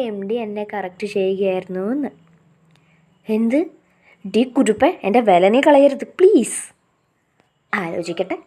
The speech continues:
ഒരു കുസൃതി ചിരിയോടെ ഞാൻ പുറത്തേക്ക് നടന്നു. പുറത്ത് കുറേ ജോഡി കണ്ണുകൾ എൻ്റെ വരവും പ്രതീക്ഷിച്ച് ആകാംക്ഷയോടെ ഇരിക്കുന്നു.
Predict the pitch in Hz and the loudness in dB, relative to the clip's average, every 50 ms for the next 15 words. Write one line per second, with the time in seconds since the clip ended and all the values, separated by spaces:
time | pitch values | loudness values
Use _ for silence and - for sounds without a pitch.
0 | _ _ _ _ _ _ _ _ _ _ _ 370 392 403 403 381 311 - 320 339 | _ _ _ _ _ _ _ _ _ _ _ 4 4 6 6 4 2 2 2 4
1 | 349 370 349 - 359 294 285 277 262 240 214 190 196 196 202 208 - 190 185 180 | 4 4 4 4 2 2 4 4 4 4 4 2 0 -2 -4 -4 -2 -2 -2 -2
2 | 185 202 202 196 202 185 175 156 160 170 180 - _ _ _ _ _ _ _ _ | -2 -4 -4 -4 -4 -6 -6 -8 -10 -14 -18 -20 _ _ _ _ _ _ _ _
3 | _ _ _ _ _ _ _ - 214 196 196 190 190 - 240 240 233 202 190 190 | _ _ _ _ _ _ _ 0 2 4 4 4 2 2 -2 -2 0 0 0 2
4 | 196 220 254 247 277 254 247 254 - - 214 202 220 202 220 214 226 240 262 294 | 2 2 4 4 4 4 4 4 2 2 2 2 0 0 0 0 0 0 0 2
5 | 254 226 202 202 208 240 262 254 247 247 208 196 190 196 - 220 208 - 233 233 | 2 4 2 2 2 0 -2 -2 -2 -2 -2 0 -2 -2 -4 -6 -4 -2 -2 -2
6 | 247 262 269 285 285 277 269 - 269 240 202 180 160 160 - 170 165 165 | -2 0 0 0 0 0 0 -2 -2 -2 -2 -4 -6 -8 -12 -12 -14 -14